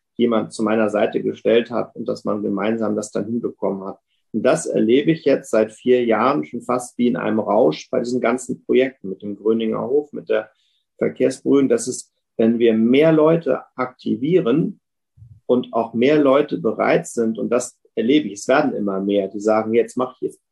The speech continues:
ich fange jetzt mal an, wir, wir machen das jetzt mal. Also wenn man früher immer fragen musste,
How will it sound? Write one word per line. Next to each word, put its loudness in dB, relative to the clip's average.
ich -12
fange 0
jetzt -4
mal 0
an, -4
wir, -8
wir -2
machen 0
das -4
jetzt -10
mal. -6
Also 0
wenn 2
man 2
früher 4
immer 2
fragen -2
musste, 0